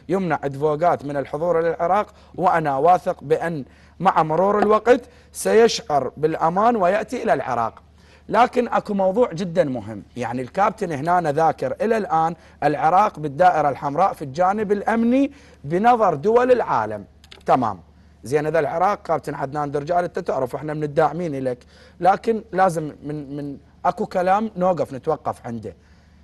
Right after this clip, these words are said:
اليوم إذا العراق، آه، بعد خطر أمنيًا من الدول ال-، العالم، زين، يعني هذا كلام ي-، ي-، يثبت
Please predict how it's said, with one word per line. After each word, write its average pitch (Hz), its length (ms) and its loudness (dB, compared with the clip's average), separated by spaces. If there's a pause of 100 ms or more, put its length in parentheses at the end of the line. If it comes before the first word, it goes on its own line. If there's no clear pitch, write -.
(120)
اليوم 214 300 2
إذا 170 120 2
العراق، 175 520 0 (320)
آه، 123 240 -2 (340)
بعد 170 300 2
خطر 139 500 0
أمنيًا 135 460 -4 (400)
من 139 140 -6
الدول 147 380 2
ال-، 101 420 -8 (180)
العالم، 113 520 0 (440)
زين، 110 320 -6 (200)
يعني 139 220 -4
هذا 196 260 0
كلام 196 380 -2
ي-، 170 80 -6
ي-، 151 340 -10
يثبت 247 680 0